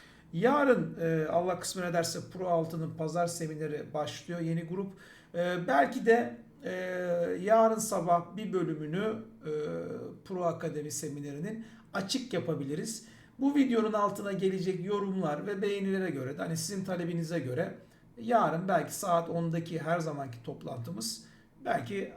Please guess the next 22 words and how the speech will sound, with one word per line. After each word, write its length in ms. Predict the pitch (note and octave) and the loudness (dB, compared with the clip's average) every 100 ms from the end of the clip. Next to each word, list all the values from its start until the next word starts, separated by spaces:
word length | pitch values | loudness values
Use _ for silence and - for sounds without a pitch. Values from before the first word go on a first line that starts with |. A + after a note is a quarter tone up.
| - | -4
açık 400 | E3 - A#3 F#3+ | -4 -4 -6 -4
yapılabilir. 920 | F3 F3 E3 C#3+ E3 A3+ A#3 - - - - | -4 0 0 0 -2 -2 -2 -6 -16 -20 -14
Bilginiz 460 | A#3+ F3+ D3+ G#3+ A3 | -10 -8 -4 -2 2
olsun. 300 | D#3 A2+ - - - - - - - - - - | 0 -2 -10 -20 -20 -20 -20 -20 -20 -20 -20 -10
Şimdi 500 | - F4+ D#4 - - - A#2 - - - - | -4 4 4 4 0 -2 -2 -4 -10 -20 -20
<clears throat> 680 | - - - _ _ - - | -20 -20 -20 _ _ -14 -8
bir 160 | G#3+ | 0
kere 200 | C#4+ C4+ | 2 4
şunu 200 | B3+ C4 | 4 2
çok 200 | C4 B3+ | 2 2
net 180 | G3 - | 0 -2
söyleyeyim. 460 | - C3+ B2 E3 - | -2 -2 -2 -6 -10
Şu 180 | - A3+ | 0 2
anda 180 | F3 F3 | 2 2
yapacağınız 560 | F#3+ F3+ F3+ F3 E3+ | 2 0 0 0 0
hiçbir 240 | G3 - - | -4 -8 -8
şeyde 520 | C3+ B2+ C3 - - | -8 -4 -4 -4 -4
enflasyonu 600 | E3+ E3 E3 C#3+ - C3 | -4 -4 -4 -8 -10 -10
yenmeniz 760 | D3 E3 D3+ C3+ E3 - - - | -2 0 0 -4 -6 -6 -10 -12
şu 160 | - F#3+ | -6 -4
anda 220 | B2 E3 | -4 -4
imkansız. 720 | D#3+ A#2+ B2+ A#2 - - - | -6 -6 -6 -6 -8 -10 -14